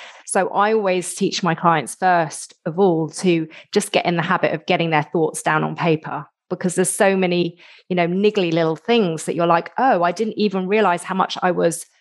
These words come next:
pushing myself today or hating on myself or shoulding on myself." And as a British thing as well, we're often keeping a, a stiff upper lip. We don't want to discuss it with friends.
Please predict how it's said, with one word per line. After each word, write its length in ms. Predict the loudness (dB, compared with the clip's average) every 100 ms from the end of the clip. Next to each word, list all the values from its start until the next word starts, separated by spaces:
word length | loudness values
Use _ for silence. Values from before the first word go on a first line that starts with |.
| _ 0
pushing 360 | 0 2 0
myself 600 | 2 0 0 2 2 -2
today 480 | -10 -4 0 0 0 0
or 120 | -2
hating 460 | 0 -2 0 -2 0
on 100 | 2
myself 460 | 0 0 0 0 0
or 140 | -2
shoulding 500 | -2 -2 0 2 0
on 140 | 0 -2
myself." 760 | -2 -2 0 -2 -4 -12 -20 _ -18 -16 -16 -14 -4
And 560 | 0 0 0 -2 -2 -6 _ _ _ 0
as 160 | 2
a 60 | 0
British 480 | 2 0 2 -2 0
thing 200 | 2 2
as 140 | 0
well, 280 | 2 2 2
we're 180 | 0 0
often 420 | -2 -4 -2 -2
keeping 360 | 2 0 2
a, 100 | 0 2
a 80 | 0
stiff 440 | 0 2 2 2
upper 240 | 0 0 0
lip. 260 | 0 -2 -4
We 80 |
don't 240 | 2 2 2
want 120 | 0
to 60 | 0
discuss 460 | -4 -2 -2 -2
it 100 | -2
with 140 | -2 -2
friends. 400 | 0 0 -2